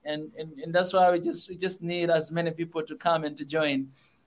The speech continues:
uh, you know, this show, 'cause you guys are gonna enjoy it. Me personally, and I, I'm already enjoying it, 'cause, man, in that group,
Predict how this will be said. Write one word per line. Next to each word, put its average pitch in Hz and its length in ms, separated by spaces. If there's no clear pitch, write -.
uh, 143 280
you 151 140
know, 151 240
this 156 220
show, 147 320
'cause 156 240
you 226 120
guys 208 280
are 175 40
gonna 175 180
enjoy 170 360
it. 147 300
Me 185 140
personally, 185 480
and 165 160
I, 180 220
I'm 220 180
already 208 400
enjoying 170 440
it, 156 140
'cause, 170 280
man, 170 240
in 160 160
that 160 180
group, 180 420